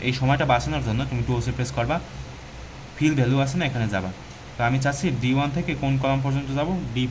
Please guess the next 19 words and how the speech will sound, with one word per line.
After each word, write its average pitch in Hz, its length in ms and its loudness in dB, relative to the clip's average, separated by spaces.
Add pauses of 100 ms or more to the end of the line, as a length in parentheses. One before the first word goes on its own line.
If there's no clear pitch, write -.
ফোর 117 160 -2
পর্যন্ত। 101 580 -2
সেজন্য 127 340 -2
ডি 127 120 -2 (100)
ফোর, 131 160 0 (460)
আর 104 100 0
উপরে 131 460 0
আমি 127 160 0
কি 135 140 0
লিখবো? 139 280 2
ভ্যালু 117 300 0
হচ্ছে 131 320 -2
আমার 127 260 0
দশ। 98 180 0 (540)
তো 110 60 -8
দেখো 107 260 -4 (540)
ডি 131 120 4
ওয়ান 147 200 2
থেকে 139 400 -2